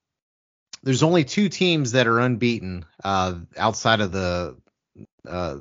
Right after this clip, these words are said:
you know, your main five conferences, and that's Air Force and that's James Madison. Now, James Madison is not eligible,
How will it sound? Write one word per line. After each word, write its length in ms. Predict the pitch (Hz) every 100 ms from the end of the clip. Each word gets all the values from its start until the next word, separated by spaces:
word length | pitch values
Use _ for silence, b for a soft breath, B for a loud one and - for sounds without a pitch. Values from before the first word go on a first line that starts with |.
| -
you 120 | 113 101
know, 160 | 90
your 220 | 92 101
main 260 | 101 110 107
five 360 | - 104 95 -
conferences, 760 | 110 104 92 85 90 82 85
and 120 | 92 95
that's 160 | 90
Air 220 | - 110
Force 320 | 95 113 101 -
and 100 | 92
that's 140 | 82
James 300 | 92 90 82
Madison. 480 | 85 78 - - 73
Now, 160 | 82
James 460 | 85 127 139 120 - B B B B B
Madison 580 | 156 175 151 - 151 143
is 360 | 117 123 113 113
not 260 | 127 117 104
eligible, 800 | 123 117 85 92 82 78 82